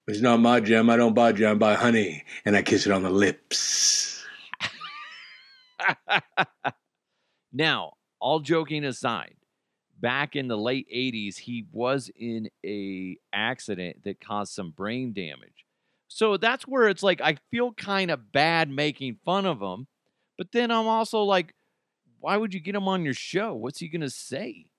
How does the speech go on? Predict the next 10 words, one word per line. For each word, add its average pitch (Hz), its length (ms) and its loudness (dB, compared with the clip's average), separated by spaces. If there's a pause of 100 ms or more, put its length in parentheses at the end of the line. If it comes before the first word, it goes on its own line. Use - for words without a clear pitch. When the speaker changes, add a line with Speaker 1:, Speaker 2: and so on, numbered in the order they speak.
(420)
Speaker 2:
'Cause 135 360 -6 (300)
is 135 240 -8
it 143 80 -4
a 131 80 -4 (200)
dick 254 280 -4
move 190 540 2
to 156 140 -2
laugh 123 480 0
at 175 200 0
that? 180 320 -2